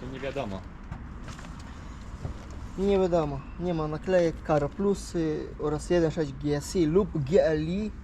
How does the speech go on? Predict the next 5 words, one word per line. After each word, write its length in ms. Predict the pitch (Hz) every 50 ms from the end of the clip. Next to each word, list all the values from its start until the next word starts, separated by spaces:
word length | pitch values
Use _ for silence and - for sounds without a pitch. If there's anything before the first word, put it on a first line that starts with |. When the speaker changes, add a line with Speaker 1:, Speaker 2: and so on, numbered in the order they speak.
| - - - - - - - - -
Speaker 2:
W 40 | 147
zależności 680 | 147 165 165 165 160 175 185 175 165 - - - 160
od 120 | 151 147 - - - - - - - - - - - - - - - - - - - - - - - - - - - - - - - - - - - - -
punktu, 440 | 196 202 170 - - - 175 151 - - - - - - - - -
y, 360 | 151 147 147 147 147 143 143